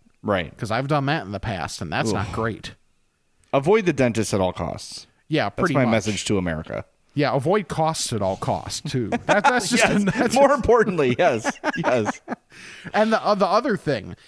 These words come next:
Speaker 2: and I think this was more outside the box thinking, is it, it, and the package looks just like,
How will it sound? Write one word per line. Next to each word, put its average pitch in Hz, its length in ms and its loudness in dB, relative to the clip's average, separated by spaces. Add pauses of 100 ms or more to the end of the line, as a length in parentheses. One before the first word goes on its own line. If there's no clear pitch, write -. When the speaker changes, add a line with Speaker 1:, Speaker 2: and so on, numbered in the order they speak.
(200)
Speaker 2:
and 160 140 -2
I 165 120 0
think 196 180 0
this 190 160 -2
was 202 160 -2
more 151 300 0
outside 131 460 -2
the 110 40 -10
box 113 400 -2
thinking, 92 460 -8 (960)
is 147 640 0 (1040)
it, 151 220 -8
it, 156 180 -14
and 170 160 -2
the 160 60 -4
package 226 600 -2
looks - 440 -4
just 220 260 -4
like, 170 360 -2